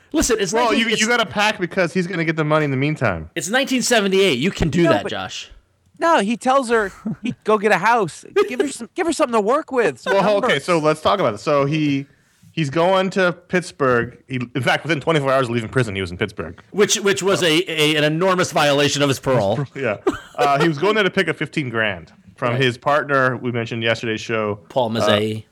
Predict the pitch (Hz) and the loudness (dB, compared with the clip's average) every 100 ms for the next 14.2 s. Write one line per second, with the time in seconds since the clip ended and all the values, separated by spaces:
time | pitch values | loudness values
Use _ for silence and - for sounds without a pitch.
0 | - 123 117 117 113 110 113 107 104 120 | -2 0 2 4 2 2 2 2 0 -2
1 | 120 107 107 101 101 101 101 101 104 92 | -2 2 0 0 -2 0 0 2 2 2
2 | 90 87 87 - _ - - _ - 123 | -4 -6 -12 -16 _ -20 -20 _ -4 0
3 | 120 117 113 123 135 170 180 180 170 147 | 2 0 0 0 0 0 -2 0 0 0
4 | 135 117 110 113 104 117 110 101 107 - | 0 -2 -4 -4 0 -2 0 -4 -4 -6
5 | 107 50 - - - - - - - _ | -4 -4 -6 -14 -20 -20 -16 -8 -8 _
6 | - 127 147 156 156 135 131 120 123 123 | -2 0 2 0 0 -2 -2 -4 -2 0
7 | 110 107 107 95 104 117 113 110 107 101 | 0 0 -4 -8 -8 -6 0 0 0 -2
8 | - - 117 120 104 101 92 87 87 - | -4 -4 -2 0 2 2 0 -4 -4 -6
9 | - _ - 127 123 110 135 _ _ _ | -10 _ -6 0 4 2 0 _ _ _
10 | _ _ _ - 139 175 170 175 170 135 | _ _ _ -2 0 2 2 0 -2 0
11 | 147 147 127 123 120 123 113 110 104 107 | 2 2 2 0 0 0 2 0 0 -6
12 | - - 120 107 113 104 - 104 104 95 | -12 -4 -2 -2 -4 -6 -8 -8 -8 -2
13 | 104 101 95 95 117 113 98 - 113 95 | 0 0 -2 -2 0 0 0 0 -2 -4
14 | - | -14